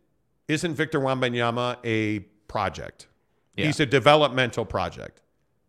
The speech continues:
Speaker 1: right? At the very least, Scoot Henderson is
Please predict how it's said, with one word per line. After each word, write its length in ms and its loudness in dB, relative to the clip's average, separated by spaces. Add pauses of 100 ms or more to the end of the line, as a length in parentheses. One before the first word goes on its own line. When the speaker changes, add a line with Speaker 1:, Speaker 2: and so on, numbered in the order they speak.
(140)
Speaker 1:
right? 260 -2 (1000)
At 160 4
the 80 4
very 380 6
least, 420 -2
Scoot 300 -2
Henderson 720 -2
is 500 0